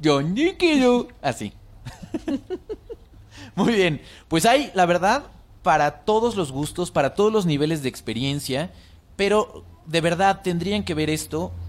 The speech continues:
Eh, yo siento que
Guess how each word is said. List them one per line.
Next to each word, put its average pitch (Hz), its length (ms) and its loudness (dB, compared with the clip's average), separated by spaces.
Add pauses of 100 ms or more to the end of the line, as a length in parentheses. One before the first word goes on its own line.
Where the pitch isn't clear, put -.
Eh, 117 440 -4 (1040)
yo 202 280 -2
siento 202 380 -6
que 156 280 -8